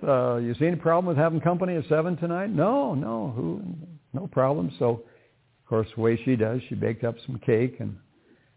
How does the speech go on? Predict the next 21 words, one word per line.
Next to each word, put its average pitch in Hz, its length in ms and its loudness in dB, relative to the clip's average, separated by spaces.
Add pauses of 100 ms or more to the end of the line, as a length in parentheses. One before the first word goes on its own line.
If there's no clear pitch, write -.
(120)
got 117 200 -2
ready 120 220 0
with 113 140 -4
hot 113 260 0
chocolate 123 460 -2
and 107 120 -2
ready, 117 380 2
and 107 160 -2
it - 80 -4
was 131 100 -6
in 160 140 2
the 110 140 0
fall, 117 320 2
I 110 80 -2
believe. 110 400 -2 (960)
And, 135 360 6
uh, 123 220 6 (1500)
so 156 140 6
they're 196 300 6
sitting 160 320 4
there, 143 500 0